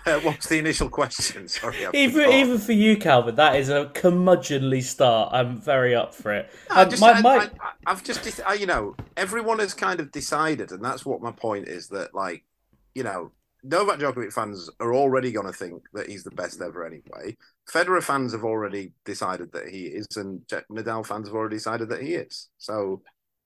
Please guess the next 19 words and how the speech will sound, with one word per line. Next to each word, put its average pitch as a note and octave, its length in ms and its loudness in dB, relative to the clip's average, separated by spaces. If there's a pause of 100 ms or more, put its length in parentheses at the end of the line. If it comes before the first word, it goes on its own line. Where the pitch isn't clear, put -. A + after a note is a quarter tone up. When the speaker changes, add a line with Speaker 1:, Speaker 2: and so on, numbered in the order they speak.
(200)
Speaker 1:
most B2+ 360 -2
neutrals, A2 720 -6
I A2 60 -8
mean, D#3 200 -4
weirdly, F#3 320 0
most A#2+ 280 -4
neutrals A2 260 -8
don't G#2+ 260 -4
think F#2 200 -12
it's - 140 -8
Nadal. F#2 440 -8
Most F#2+ 240 -10
neutrals F2+ 320 -12
thinks E2+ 220 -16
it's D#2 120 -18
one F2+ 180 -10
or D#2+ 120 -12
the D#2 140 -10
other, - 160 -12